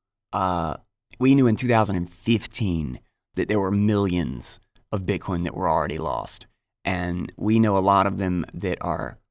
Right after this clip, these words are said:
definitely, like, definitely lost. And then there's a suspected, like, almost, like,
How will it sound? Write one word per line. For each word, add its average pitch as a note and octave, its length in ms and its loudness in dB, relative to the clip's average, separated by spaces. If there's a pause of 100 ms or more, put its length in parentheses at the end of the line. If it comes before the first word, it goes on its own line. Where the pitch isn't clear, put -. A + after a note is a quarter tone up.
(460)
definitely, - 840 0 (200)
like, F2+ 340 -6
definitely G2+ 560 0
lost. E2+ 400 -4
And G2+ 160 0
then G2+ 120 0
there's F#2+ 240 -2
a C#2 60 -8
suspected, - 800 -2 (320)
like, E2+ 180 -8 (280)
almost, A2+ 360 2
like, E2+ 200 -4